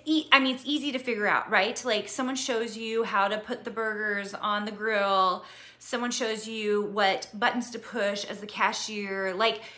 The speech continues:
i-, it's very, like, y-, you can figure it out. It's very task-oriented, right? And what led me to start thinking about my first job is because my fifteen-year-old got her first job.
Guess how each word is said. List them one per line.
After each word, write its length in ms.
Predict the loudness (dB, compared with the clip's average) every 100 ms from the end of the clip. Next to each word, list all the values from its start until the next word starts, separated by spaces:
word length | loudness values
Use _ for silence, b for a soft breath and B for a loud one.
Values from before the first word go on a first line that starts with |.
| B -12
i-, 100 | -8 -2
it's 160 | -2
very, 500 | -4 -8 0 2 2
like, 280 | 4 4 4 -2
y-, 80 | -14 -14
you 180 | -8 -6
can 160 | -4 -6
figure 240 | -6 -4
it 80 | 2
out. 160 | 2 0
It's 140 | -4
very 220 | -2 -2
task-oriented, 1300 | -4 -4 2 2 2 -8 -10 -8 -8 -8 -10 -10 -12
right? 340 | -8 -6 -6 -6 -14 B B B B 0
And 160 | 2
what 280 | 4 4 4
led 220 | 2 2
me 160 | 0 -2
to 80 | -2
start 300 | 0 0 0
thinking 320 | -6 -6 -8
about 280 | 0 0 2
my 100 | -2
first 340 | -4 -6 -4
job 260 | 0 0 -2
is 100 | -10
because 380 | -10 -8 -6 -4
my 300 | -2 -2 -2
fifteen-year-old 760 | -6 -8 -6 -6 -4 -6 -4
got 200 | -4 -4
her 140 | -4
first 320 | -8 -6 -8 -6
job. 320 | -6 -6